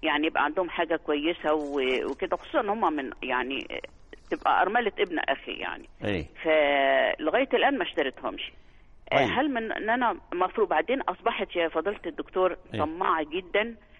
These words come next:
Speaker 1: اتغيرت بقى بعد ما المبالغ الكبيرة دي وصلت لها، آه، أصبحت، آه، يعني جريئة، آه، جحدة،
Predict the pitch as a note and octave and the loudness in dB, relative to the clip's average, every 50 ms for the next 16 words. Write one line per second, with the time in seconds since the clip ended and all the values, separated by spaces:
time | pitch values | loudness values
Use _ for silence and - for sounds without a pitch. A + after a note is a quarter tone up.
0 | - - F3+ F3+ F3+ E3+ G3 G3 F#3+ A#3 A#3 E3+ C3 A#2 - B2 - - F3+ G3+ | -2 -2 0 2 4 2 2 4 4 4 4 4 2 0 0 -2 0 2 2 2
1 | G3+ G3 F#3 F3 D#3+ D#3 D3 D3 D3 D3 F#3 G3+ G#3 F3 D3+ D#3 C#3 - - D#3+ | 4 2 2 2 0 0 2 0 0 2 2 4 4 2 0 0 -8 -6 -8 -2
2 | D#3 F#3 F3+ D#3+ D3+ E3+ F3 E3 - D#3 D3 - F3 F#3 G#3+ A#3 C4 C#4+ - - | -2 0 0 0 0 -2 -6 -4 -4 -6 -6 -4 -2 -4 0 0 0 -2 -2 -6
3 | - - - - - - - - F3 E3+ - - F3+ E3 E3 G#3 G3+ - G#3 D#3+ | -20 -20 -20 -20 -18 -8 -2 2 4 4 4 4 2 0 0 -2 0 0 -4 -6
4 | - - F3+ E3+ - - D3+ C#3+ C#3 C#3+ C#3 - - D3 C#3 C3 C#3 D3+ D3+ D3+ | -4 0 0 0 2 2 4 4 4 4 4 2 0 -4 -4 -4 -4 -4 -2 -2
5 | D3+ D3+ C3+ B2+ - D3 D#3+ F#3+ A3 - - A3 A#3 - - - - - - - | -2 -2 -4 2 2 2 2 2 0 2 2 2 0 0 -8 -20 -20 -20 -14 -4
6 | - E3+ D#3+ D3 D3 D3 G3 - - F#3 F#3 A3+ B3 B3+ | 0 2 2 2 4 2 0 0 0 0 2 2 0 0